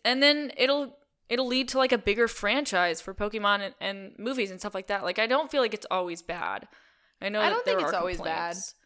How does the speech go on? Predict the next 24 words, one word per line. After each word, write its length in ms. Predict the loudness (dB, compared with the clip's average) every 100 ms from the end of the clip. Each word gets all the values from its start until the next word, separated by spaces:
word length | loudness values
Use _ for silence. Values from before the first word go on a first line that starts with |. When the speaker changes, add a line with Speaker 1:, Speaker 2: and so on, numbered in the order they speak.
| -10
Speaker 2:
Yeah, 260 | -6 -4 -4
it 140 | -2 2
was 200 | 2 0
weird 360 | -8 -6 -2
at 280 | 0 -2 -2
first 340 | -6 -6 -8 -14
hearing 280 | -10 -8 -8
Ryan, 320 | -6 -6 -8 -14 -10
Ryan 460 | -6 -6 -10 -16 -12
Reynolds' 340 | -12 -12 -16
voice 260 | -12 -12 -12
come 140 | -10
out 100 | -10
of 100 | -12
Pikachu, 360 | -18 -20 -18 -16
though. 120 | -16 -18 _ _ _ _ -10
Speaker 1:
Yeah. 540 | 0 2 2 -4 -12 -8
Speaker 2:
First 280 | -6 -6 -8
thing 180 | -8 -6
I 100 | -4
was, 340 | -4 -6 -6
like, 240 | -8 -10
kind 220 | -14 -12
of 80 | -12